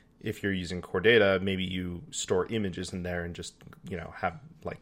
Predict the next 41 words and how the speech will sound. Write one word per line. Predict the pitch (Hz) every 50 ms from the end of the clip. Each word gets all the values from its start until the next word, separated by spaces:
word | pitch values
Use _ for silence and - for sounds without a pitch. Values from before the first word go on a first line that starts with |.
| _ -
the, | - 90 85 - -
the | 85 92
file | - - - 87 87 87 87
name | 85 92 95 92 87 87 85 85 87 90 - _ _ _ _ _ _ _ _ _ _ _ _ _ _ _ _ _ _ _ _ _ _ _ _ _ -
stored | - - - 95 87 85
in | 87
Core | 85 - - 87
Data, | 87 73 65 64
but | - 78 -
the | - 87 85 - -
image | - 101 92 82 78 85
itself | - - - - - -
is | - -
stored | - - - - - - - -
in, | - - - - - - - - - - - _ _ _ _ _ - _ _ - - 78
in | 107 117 101 92 82 82 80 _ _ _ _ _ -
some | - - - 95 85 82 85 - -
folder | - 80 - - - 62
or | 60 62
whatever. | 71 62 58 57 - - 180 - - - - - - - - _ -
Um, | 110 107 101 95 90 85 82 - _ _ _ _ _ _
but | - 131 135
with | 143 165 165
that, | - 123 107 101
you've | 110 107 95
got, | 101 113 107 104 90
like, | 95 95 90 87 - - _ _ _ _ _ _ _ _ _ - -
uh, | 101 92 69
like | 92 107 98 92 -
we | 104
were | 98 95
talking | - 107 98 101
about, | 98 92 92 90 87 95
you | 104 92 104 107 98
could | 92 98 80
just | 80 98 - - 92
have | 92 104 98 87
a | 87
json | - - - 147 - - 147 139 135
file, | - 131 127 131 131 131 131 131 135 139 135 - - -
uh, | 107 104 101 95 92 95 95